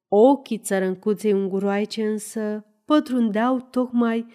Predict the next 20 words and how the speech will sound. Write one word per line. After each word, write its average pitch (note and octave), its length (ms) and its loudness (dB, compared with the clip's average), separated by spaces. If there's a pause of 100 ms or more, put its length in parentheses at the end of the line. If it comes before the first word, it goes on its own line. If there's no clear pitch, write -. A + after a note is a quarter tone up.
(280)
în D#4 200 6
cămăruța B3+ 720 2
aceea A3 480 -2
ascunsă, G3 800 -6 (1160)
fără D#4 560 4
ca A#3 180 0
el G#3+ 580 -2 (100)
să - 220 -8
se A#3 220 0
poată A#3+ 540 0
împotrivi, G#3 680 -4 (640)
simțindu-se D#4+ 920 6
iarăși D4 500 0
timid A3 320 0
și A3+ 160 -6
zăpăcit, G3+ 720 -6 (440)
întâia D4 520 2
oară F#3+ 320 0
în F3+ 220 0
război. F3+ 580 -6